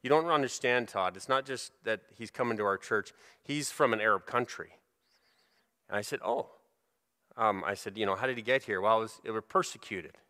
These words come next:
And, uh, he, um, came, be-, and his family's still back. I can't mention the country because, um, just can't. Apparently, if they find out information of this kind of stuff, they can impact their family.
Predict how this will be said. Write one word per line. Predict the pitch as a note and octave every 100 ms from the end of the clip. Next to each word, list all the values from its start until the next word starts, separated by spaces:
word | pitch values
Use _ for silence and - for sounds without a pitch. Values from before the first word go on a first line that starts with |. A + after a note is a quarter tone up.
| _ _ -
And, | A2 G#2+ G#2
uh, | G#2 G2+
he, | F#2+ C#3+ D3+ D3+ -
um, | G#2 G2 F#2+ F#2 -
came, | D3+ A#2+ A2
be-, | A2+ A2+
and | A2+
his | G#2+
family's | B2+ C3+ D3 A2
still | - A#2+
back. | G2 A2+ A#2 -
I | G2
can't | - A2
mention | A2 G#2+ A2
the |
country | G2 G#2+ G2 B2
because, | A#2+ - G2 - - - _ -
um, | - F2+ F2 - _ _ _ _ _ _
just | - -
can't. | D#3 B2+ - _ _ -
Apparently, | C3+ C3 B2+ A#2+
if | A2+ -
they | G#2+
find | - A#2 A#2+
out | A2+
information | A#2 - A2 A2 - D#3
of | A2 G2 - _ -
this | -
kind | - A#2
of | A2+
stuff, | - G#2+ A#2+ -
they | G#2+
can | G#2+ F#2+ -
impact | G#2+ G2+ G2+ -
their | F#2
family. | - A#2+ G#2+ F2+